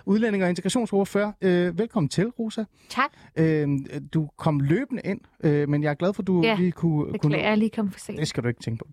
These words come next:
Speaker 1: Du, det, jeg er bare glad for, du er her. Så er Katrine Oldal med, udlændingeordfører for Radikale Venstre, og Niels Jespersen, chefredaktør for Pio og, øh, Socialdemokrat. Han er ikke ansvarlig for Socialdemokratiets... Øh, øh, hvad kan vi kalde det?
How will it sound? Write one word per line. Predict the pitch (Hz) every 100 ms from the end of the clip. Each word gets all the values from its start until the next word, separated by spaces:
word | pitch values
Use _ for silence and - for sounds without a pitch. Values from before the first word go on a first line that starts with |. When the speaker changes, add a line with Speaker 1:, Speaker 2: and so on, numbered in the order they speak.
| -
Speaker 1:
Du, | 151 123 -
det, | 160 185
jeg |
er | 190
bare | 180
glad | 156 151
for, |
du | 147
er | 117
her. | 127 - -
Så | -
er | 254
Katrine | 214 180 139
Oldal | 160 214 226
med, | 196 202
udlændingeordfører | 196 220 202 175 170 165
for | - 117
Radikale | 117 120 127
Venstre, | 180 - -
og | - 247
Niels | 262 254 196
Jespersen, | 208 220 190 208
chefredaktør | - 185 170 - 180
for | 180 170
Pio | - 156 170 185 - - - - -
og, | 165 165 165
øh, | 156 151 156
Socialdemokrat. | 143 143 120 117 135 143
Han | 147 214
er | 226
ikke | 240 247 262 226
ansvarlig | 202 185 190 165 160
for | 165
Socialdemokratiets... | - 160 147 143 - 170 151 -
Øh, | 151 147
øh, | 147 - - - - 165 147 139
hvad | 151
kan | 160
vi |
kalde | 156 156
det? | 160